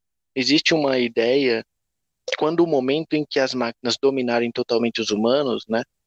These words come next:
do ponto de vista do conhecimento, esse momento, essa era chama singularidade. Existe esse termo. O que que vocês pensam sobre isso? Mas, enfim, queria jogar isso aí no grupo aí pra vocês se virarem e tentar responder aí.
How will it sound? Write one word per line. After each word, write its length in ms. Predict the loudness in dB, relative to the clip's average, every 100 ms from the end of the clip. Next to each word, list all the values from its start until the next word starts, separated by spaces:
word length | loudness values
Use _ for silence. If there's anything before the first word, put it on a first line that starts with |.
| _ _ -4
do 80 |
ponto 200 | 0 -2
de 80 | 0
vista 180 | 0 0
do 80 | 0
conhecimento, 640 | 0 0 2 0 0 2
esse 180 | 2 2
momento, 420 | 0 2 -2 -2
essa 200 | -4 0
era 300 | 0 2 0
chama 260 | 0 0 0
singularidade. 960 | 2 2 2 0 -2 -2 -2 -2 -6 -8 _ _
Existe 340 | -2 0 2 2
esse 140 | 2 2
termo. 320 | 2 2 0
O 40 | -8 _ _ _ _ _ _ -4
que 120 | -2
que 80 | 2
vocês 340 | 2 2 0 -2
pensam 400 | -2 -2 -4 -4
sobre 420 | -2 -2 -2 0
isso? 720 | 2 2 2 2 2 2 0 -6 _ _
Mas, 180 | 0 0
enfim, 240 | 0 -2 -4 -14 _ _ _ 0
queria 180 | 2 4
jogar 320 | 2 2 0
isso 140 | 2
aí 80 | 0
no 120 | 0
grupo 360 | 2 2 4 0
aí 120 | 2
pra 140 | 0
vocês 560 | 0 2 2 2 0 -8 -8
se 160 | -2 0
virarem 460 | 2 2 0 0
e 60 | -4
tentar 580 | -6 -2 -2 -2 -6 -10
responder 520 | -8 -4 -4 -2 -2
aí. 220 | -4 -6